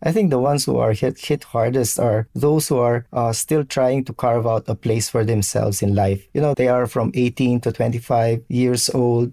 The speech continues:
Uh, usually they're single. Uh, usually they're working on the night shift full time, and those in the L G B T Q community as well. And, and you're right, no, mo-, money is an important factor, uh, because, uh,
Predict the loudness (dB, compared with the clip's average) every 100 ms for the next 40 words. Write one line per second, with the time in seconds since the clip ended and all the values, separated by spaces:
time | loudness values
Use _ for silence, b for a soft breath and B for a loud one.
0 | -2 0 2 2 2 0 0 2 0 0
1 | 0 0 2 2 0 -2 -8 -10 -2 0
2 | 0 0 -2 -2 0 0 0 2 2 0
3 | 0 0 0 0 0 2 0 -2 -4 -2
4 | 0 0 -2 -2 0 2 2 -2 -6 _
5 | 0 2 0 0 0 2 0 -2 0 0
6 | 2 0 0 0 0 0 -2 -2 0 2
7 | 2 0 0 -2 0 0 0 -2 -4 -2
8 | 0 0 0 2 2 2 0 0 -2 -2
9 | -2 -2 0 2 4 2 0 0 0 0
10 | 0 -2 0 -4 -2 -4 -4 -2 -2 -2
11 | -4 -4 -2 -2 -2 -2 -2 0 0 2
12 | 0